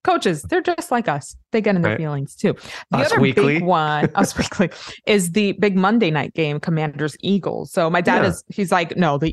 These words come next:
Speaker 1: Eagles will, are absolutely winning this." But how big of a win? So that was his pregunta for me.
Speaker 2: Mm-hmm.
Speaker 1: He's like, "Are they winning by a touchdown, by two touchdowns?"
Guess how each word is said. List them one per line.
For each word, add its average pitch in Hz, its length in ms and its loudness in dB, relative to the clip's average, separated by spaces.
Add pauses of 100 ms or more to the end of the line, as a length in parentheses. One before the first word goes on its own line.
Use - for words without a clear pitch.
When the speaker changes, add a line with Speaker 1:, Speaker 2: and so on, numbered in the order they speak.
Speaker 1:
Eagles 170 260 0
will, 151 300 0
are 151 160 0 (160)
absolutely 165 580 -2
winning 147 300 -2
this." 190 220 0
But 180 720 -2 (640)
how 180 340 0
big 247 420 0 (140)
of 156 120 -2
a 147 60 -2
win? - 240 -8
So - 120 -4
that 208 160 2
was 262 160 0
his 247 180 2
pregunta 175 540 0
for 151 100 -4
me. 185 320 0 (340)
Speaker 2:
Mm-hmm. 127 260 6
Speaker 1:
He's 156 120 4
like, 156 320 0
"Are 170 140 2
they 156 80 2
winning 151 320 -2
by 143 260 0
a 196 100 2
touchdown, 202 500 0
by 160 200 0
two 220 380 2
touchdowns?" 311 840 -2